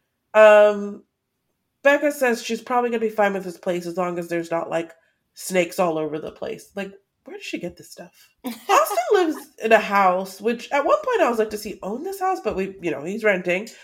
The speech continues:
Speaker 1: It's a pretty nice house. Um, it has some interesting stuff in there. They showed something. I was so proud of myself. I was like, "What is that?" I think that's a gramophone. Yes, there's a gramophone in the house. He has plants.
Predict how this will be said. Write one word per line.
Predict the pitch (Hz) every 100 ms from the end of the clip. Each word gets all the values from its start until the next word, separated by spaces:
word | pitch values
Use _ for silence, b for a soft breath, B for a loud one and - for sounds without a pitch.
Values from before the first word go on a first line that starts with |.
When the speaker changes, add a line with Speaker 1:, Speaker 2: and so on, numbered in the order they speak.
| B B
Speaker 1:
It's | 453 640
a | 659
pretty | 523 508 277
nice | 190 175
house. | 165 170 311 392 - - - _ _ _ _ -
Um, | 240 233 226 220 -
it | 302
has | 494 -
some | 247
interesting | - - 302 311
stuff | 285 269 247
in | 214
there. | 180 160 - B
They | -
showed | 339 440 427
something. | 214 185 262 269 -
I | 220
was | 208
so | 196 190
proud | 196 180
of |
myself. | 170 170 156 -
I | 180
was | 180
like, | 175 170 165
"What | - -
is | 220 214
that?" | - -
I | -
think | 202 214
that's | 214
a | -
gramophone. | 226 180 151 147 - - _ _ b b b
Yes, | 185 156 -
there's | 170 170
a |
gramophone | 170 175 202 185 170 147 147
in | 139
the | 143
house. | - - - - - _ _ _ _
He | 175
has | 208 147 147
plants. | - 269 302 294 302 302 - - -